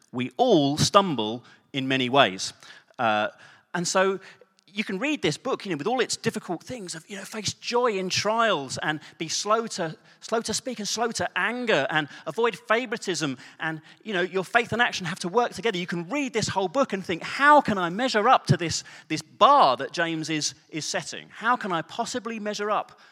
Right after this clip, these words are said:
How can my life measure up?" The good news, James, even James, even James says,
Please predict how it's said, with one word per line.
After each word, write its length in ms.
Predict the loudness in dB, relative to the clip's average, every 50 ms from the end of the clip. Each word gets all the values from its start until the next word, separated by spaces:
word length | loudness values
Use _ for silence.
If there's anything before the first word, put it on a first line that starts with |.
| _ _ -16
How 100 | -16 -14
can 160 | -12 -10 -8
my 80 | -8 -6
life 260 | -6 -6 -8 -8 -8
measure 240 | -8 -8 -6 -4 -2
up?" 220 | -4 -4 -4 -8 -20 -20 _ _ _ _
The 100 | -14 -10
good 220 | -6 -6 -6 -4
news, 560 | -4 -2 -2 -2 -2 -4 -6 -8 -6 -8 -8 -10 -14 _ _ _ _ _ _ _ _ _ _ _
James, 300 | -12 -10 -10 -10 -10 -10
even 260 | -10 -10 -10 -10 -10 -8
James, 460 | -4 -4 -2 -2 -4 -6 -8 -14 -14 -12
even 500 | -10 -8 -6 -4 -4 -2 -2 -4 -4 -4
James 500 | -2 -2 0 0 0 -2 -2 -4 -6 -4
says, 300 | -4 -2 -2 -4 -6